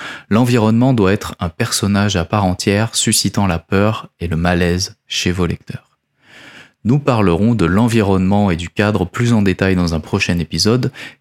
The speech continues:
car le choix des lieux dans vos romans ne doit pas être anodin, mais doit servir votre propos et votre thématique. À suivre donc dans un futur épisode. Utilisez des détails précis pour rendre le cadre vivant et oppressant.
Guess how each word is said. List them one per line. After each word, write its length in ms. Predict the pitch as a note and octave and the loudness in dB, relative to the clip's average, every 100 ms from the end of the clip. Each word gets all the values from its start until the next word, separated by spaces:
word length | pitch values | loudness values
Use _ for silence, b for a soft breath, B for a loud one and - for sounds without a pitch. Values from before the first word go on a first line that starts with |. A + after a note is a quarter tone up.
| - | -2
car 180 | C3 B2+ | 2 2
le 100 | F#2+ | 2
choix 280 | - B2 | 0 0
des 160 | A2 F2 | 2 2
lieux 320 | F2+ G#2 A#2 | 2 2 2
dans 140 | G2 E2 | 2 2
vos 160 | G#2 | 0
romans 360 | G2+ F2+ G2+ A#2 B B B E2 | 2 2 0 -2 B B B -6
ne 100 | F2+ | 0
doit 220 | G2 - | -2 0
pas 160 | B2 | 0
être 260 | B2+ - - - | 0 -4 -8 -2
anodin, 600 | A2+ G#2+ F#2+ G#2 C#3 D3+ | 0 0 2 2 0 -4
mais 120 | F#2 F2+ | -6 0
doit 200 | A2 A#2 | 0 0
servir 480 | - G#2+ G2+ G#2+ | 0 0 0 -2
votre 360 | G2 A2+ - G2 | 0 -2 -2 -4
propos 480 | - F2+ F#2 G#2 - _ _ | -4 -4 0 0 -2 _ _
et 80 | G2 | -2
votre 280 | G#2 G#2 G#2 | -2 -2 -4
thématique. 680 | - F2+ E2 - - - _ B B B _ | -2 -2 -4 -8 -16 -20 _ B B B _
À 80 | - | -6
suivre 380 | - G#2 F2+ D#2+ | 0 0 2 0
donc 260 | F2 G#2+ - _ | 0 -2 -6 _
dans 160 | D#2+ F#2 | -6 -6
un 40 | |
futur 280 | - - G#2+ | -6 -2 0
épisode. 440 | G2 D#2+ - - - _ B B B B B _ | 0 -2 -4 -8 -18 _ B B B B B _
Utilisez 480 | D#3+ - E3 D#3+ F3+ | -2 0 0 2 2
des 140 | C3+ | 4
détails 340 | G#2+ G#2+ A#2 A2 | 2 2 2 0
précis 520 | - C3 - - D#3 | 0 0 0 0 -4
pour 240 | - G2 | 0 0
rendre 180 | G2+ G#2+ | 2 2
le 100 | F2+ | 0
cadre 380 | F2 F#2+ F#2 D#2+ | 0 -2 0 -4
vivant 580 | F2+ G#2+ G#2+ C3 C#3+ - _ - | -2 -2 2 0 0 -6 _ -2
et 100 | B2+ | 2
oppressant. 460 | A#2+ - G2 - | 2 0 -2 -2